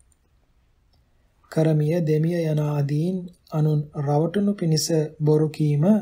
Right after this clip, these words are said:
එයට වඩා මහා සාවද්‍ය වෙයි. මෙරමාහට අනර්ථ වන ලෙසට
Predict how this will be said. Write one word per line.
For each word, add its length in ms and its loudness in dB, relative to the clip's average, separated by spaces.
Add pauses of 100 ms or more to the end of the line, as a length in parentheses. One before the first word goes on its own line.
(1000)
එයට 240 0
වඩා 400 -2
මහා 380 -2
සාවද්‍ය 680 -2
වෙයි. 240 0 (1300)
මෙරමාහට 840 0 (840)
අනර්ථ 540 0
වන 280 0 (380)
ලෙසට 440 -4